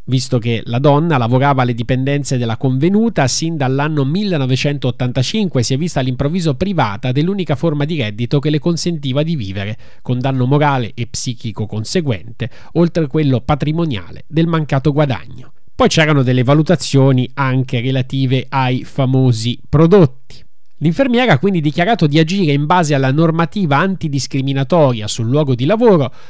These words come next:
ossia il decreto legge duecentosedici del duemilatré. In caso di dipendenti di pubbliche amministrazioni è sempre competente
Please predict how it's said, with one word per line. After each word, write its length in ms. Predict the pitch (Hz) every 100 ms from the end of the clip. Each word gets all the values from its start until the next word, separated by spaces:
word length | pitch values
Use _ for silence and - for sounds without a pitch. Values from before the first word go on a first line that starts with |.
| - -
ossia 440 | 208 - - 98 -
il 120 | 170
decreto 360 | 156 143 139
legge 380 | 170 104 90 117
duecentosedici 1000 | 123 147 156 147 165 - 95 95 110 -
del 180 | 143 143
duemilatré. 600 | 131 143 135 127 117 82 - - -
In 160 | - 175
caso 260 | 254 277 226
di 100 | 147
dipendenti 520 | 131 139 147 190 160
di 120 | 131
pubbliche 380 | 127 180 160 135
amministrazioni 1000 | 131 135 127 143 143 - 123 113 135 -
è 120 | 226
sempre 520 | 214 214 160 131 127 120
competente 800 | 226 220 233 113 104 104 107